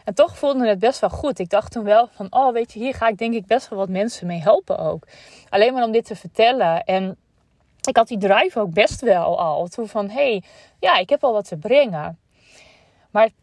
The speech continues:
toch, toch niet gepubliceerd. Toch veilig op mijn telefoon laten staan. En waarom?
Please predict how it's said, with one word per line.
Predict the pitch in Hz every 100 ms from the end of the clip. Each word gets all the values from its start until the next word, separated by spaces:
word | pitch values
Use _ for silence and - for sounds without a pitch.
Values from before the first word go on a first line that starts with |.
| _
toch, | - 339 226 185 80 87 - _ _ -
toch | 302 330 - - _
niet | - 214 285 - - -
gepubliceerd. | - 247 - 277 220 185 - 254 180 160 - -
Toch | 320 330 -
veilig | - 220 233 285 240 208 294 -
op | -
mijn | 247 233
telefoon | 233 214 - 233 254
laten | 208 175 - -
staan. | - 165 165 170 175 _ _ _ _ _ _ _ _ _
En | - 214
waarom? | 214 208 220 285